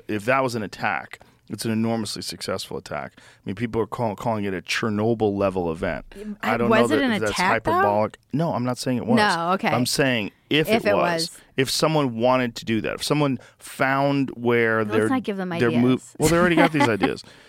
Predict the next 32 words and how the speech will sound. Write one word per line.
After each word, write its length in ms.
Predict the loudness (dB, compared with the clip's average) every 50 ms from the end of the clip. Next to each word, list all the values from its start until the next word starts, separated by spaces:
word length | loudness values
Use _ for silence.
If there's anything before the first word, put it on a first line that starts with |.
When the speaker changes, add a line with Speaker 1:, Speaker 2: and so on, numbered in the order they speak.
| -14 _ -6
Speaker 1:
If 100 | -4 -2
someone 300 | 0 2 2 2 0 0
found 540 | -2 -4 -2 0 2 4 4 4 4 4 2
where 160 | 2 2 2
they're 100 | 2 -2
transporting 720 | -2 -2 -2 -2 -2 -2 -4 -4 -4 -2 0 0 0 0 -2
these 380 | -2 -2 -4 -4 -8 -12 -12 -16 _ -20 -20 -20 -18 -16 -14
ha-, 180 | -8 -6 -6 -6 -4
hazardous 480 | -2 -2 0 0 -2 -2 -6 -10 -10 -4
chemicals 600 | -2 0 0 0 0 -4 -6 -8 -10 -10 -12 -16 -16 -20 -20 -20 -16 -8 -4
and 160 | -2 0 0
they 80 | 0
decided 560 | 0 0 -4 -2 0 0 0 0 -2 -4 -8 -12
to 60 | -14
derail 560 | -6 -2 0 0 2 2 2 2 2 2 0
purposely, 640 | 0 -2 -2 -2 -2 -4 -8 -8 -6 -6 -8 -8 -10 _ _ _ _ _ _ _ -2
we're 80 | -2
fucked. 500 | 0 2 2 0 0 0 -4 -12 -18 -20 -20 _ _ _ _ _ _ _ _ _
And 80 | -2 -2
the 60 | 0
fact 280 | 2 2 2 2 0
that 200 | -2 -4 -4 -4
this 200 | -4 -4 -4 -4
is 120 | -4 -4 -2
how 120 | 0 0
they 100 | 0 -2
transport 640 | -2 -2 -2 0 0 0 -2 -2 -2 -2 -2 -2 -2
these 240 | -4 -6 -6 -6
things 360 | -6 -6 -6 -6 -6 -8 -10 -6
on 100 | -4 -2
these 160 | -2 -2 -2 -2 0
unmonitored, 1040 | 2 2 4 4 4 4 4 4 4 4 2 2 2 2 2 2 2 2 0 -2